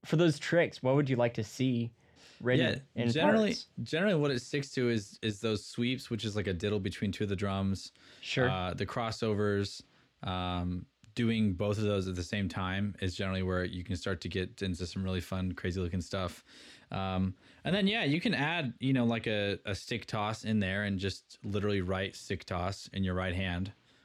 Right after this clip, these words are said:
Speaker 2: uh, into the music. Uh, and that's
Speaker 1: Mm-hmm.
Speaker 2: how that'd be notated. But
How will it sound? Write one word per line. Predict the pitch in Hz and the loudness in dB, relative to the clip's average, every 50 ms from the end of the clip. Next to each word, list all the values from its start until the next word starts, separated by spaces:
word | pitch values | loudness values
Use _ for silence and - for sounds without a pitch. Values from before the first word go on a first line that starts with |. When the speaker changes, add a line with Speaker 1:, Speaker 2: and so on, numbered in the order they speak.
| _ _ - | _ _ -6
Speaker 2:
uh, | 92 92 92 90 | -4 -4 -2 -2
into | 95 92 - 98 | -2 -4 -2 -2
the | 95 90 | -2 0
music. | 90 92 95 90 90 90 95 - - _ _ _ _ - - - _ _ _ _ _ _ _ - - | 0 0 0 0 -2 -4 -4 -6 -10 _ _ _ _ -20 -20 -20 _ _ _ _ _ _ _ -14 -8
Uh, | - 90 90 87 87 - | -4 -2 -2 0 2 4
and | 135 123 | 4 4
that's | 123 120 117 | 6 4 4
Speaker 1:
Mm-hmm. | 117 | 2
Speaker 2:
how | 98 | 0
that'd | 92 92 90 | -2 -2 -2
be | 87 90 | -2 -2
notated. | 92 104 110 - - 92 90 87 80 | -2 -2 -2 -2 -2 -4 -4 -4 -4
But | - 98 101 - | -2 -2 -2 -2